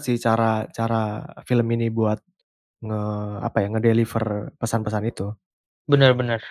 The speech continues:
Speaker 2: Dan aku juga pernah, eee, baca fun fact gitu di internet, eee, kalau, apa ya, pulau Shutter Island ini tuh nggak sebenarnya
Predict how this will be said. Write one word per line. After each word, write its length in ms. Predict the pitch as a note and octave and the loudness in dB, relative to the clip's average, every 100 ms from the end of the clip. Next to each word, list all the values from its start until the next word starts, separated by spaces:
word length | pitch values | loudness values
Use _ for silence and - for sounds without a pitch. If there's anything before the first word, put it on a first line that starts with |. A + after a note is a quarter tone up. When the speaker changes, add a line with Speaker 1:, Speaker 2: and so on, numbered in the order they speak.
| - _ _ _ | -20 _ _ _
Speaker 2:
Dan 120 | C3 | 4
aku 100 | C3+ F#3+ | 4 4
juga 160 | D#3 B2+ | 6 6
pernah, 360 | A#2 A#2+ D3+ D#3 - | 4 2 0 0 -2
eee, 480 | B2 A2+ A2 G#2+ G#2+ G#2 | -2 0 0 0 -2 0
baca 360 | G#2+ G#2+ - B2+ | 2 2 -2 -2
fun 320 | A2+ G#2 G2+ | 0 -2 -2
fact 180 | - - | -6 -6
gitu 360 | G2 - B2 C3+ | -10 -4 -2 0
di 480 | A2 G#2+ G2+ G2+ G2+ - - - - - | 2 2 4 0 -2 -6 -12 -20 -14 -8
internet, 440 | A2+ A2 F#2+ A#2 - - - _ _ _ C3 | -2 -2 0 -4 -4 -18 -20 _ _ _ 0
eee, 240 | A#2+ A2+ - | 2 2 4
kalau, 440 | A#2 A#2+ A#2 A#2 - _ _ _ _ _ _ _ _ - | 6 8 8 6 2 _ _ _ _ _ _ _ _ -4
apa 140 | B2 A#2+ | 2 2
ya, 40 | - | 6
pulau 280 | C3+ B2+ A#2 | 8 8 6
Shutter 300 | C3 B2+ A#2+ | 4 4 4
Island 280 | B2 A#2+ A2+ A2 | 6 4 4 0
ini 100 | C3+ | 0
tuh 80 | G3 C#3+ | 2 4
nggak 140 | A2 | 4
sebenarnya 840 | - A#2+ A#2 G#2+ A2 E3 F3+ F3 | 2 0 2 2 0 -2 -4 -6